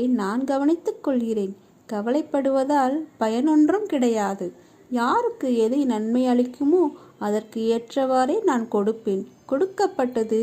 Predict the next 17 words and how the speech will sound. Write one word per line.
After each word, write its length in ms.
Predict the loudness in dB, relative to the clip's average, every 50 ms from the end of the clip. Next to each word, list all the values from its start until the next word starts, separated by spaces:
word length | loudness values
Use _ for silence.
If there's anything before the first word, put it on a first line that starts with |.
| 0 0
எதுவாக 560 | 0 0 0 0 2 2 2 2 2 2 0
இருந்தாலும் 720 | 0 0 0 0 2 0 0 2 2 2 2 0 0 -2 -4 -10 -14 -20 -20 -14 -8
அது 200 | -4 -2 -2 -2 -2
நான் 360 | -2 0 0 0 2 2 2
அளித்ததே 600 | 2 2 0 -4 -4 -4 -2 -4 -2 0 -2 -2 -2 -4 -4
என்பதை 460 | -4 -2 -2 -2 -2 -2 -2 -2 -4 -4 -6 -8 -8 -8
நீங்கள் 320 | -6 -4 -4 -2 -2 -4
அறிந்தால் 560 | -4 -4 -4 -4 -2 -2 0 0 0 0 -2 -6 -14 -20 -20 -20 _ -4
என்னை 340 | -2 0 2 2 0 0 0 -2
அறிந்து 400 | 0 0 2 4 4 4 2 2 0
கொண்டவரே 600 | -2 -2 -2 0 0 -2 -2 -2 0 0 0 2 2 0 0
ஆவர். 340 | -2 -2 -4 -6 -8 -8 -10 _ _ _ _ -20 _ _ _ -6
இல்லாததை 640 | -2 0 2 4 4 4 4 4 2 2 0 0 -2
பற்றியோ 600 | -2 -2 -4 -4 -6 -8 -2 -2 0 0 2 0 0 -2 -4 -4
கிடைக்காதவற்றை 1000 | -2 0 0 0 0 0 -2 0 0 2 2 2 2 2 0 0 0 2 2 2 2
பற்றியோ 560 | 2 -2 -4 -4 -2 -2 0 2 2 2 0 0 0 -2 -4 -4
கவலைப்படுவதால் 1000 | -4 -2 0 0 0 -2 -2 -2 -4 -2 -2 -2 -2 0 0 0 0 0 -2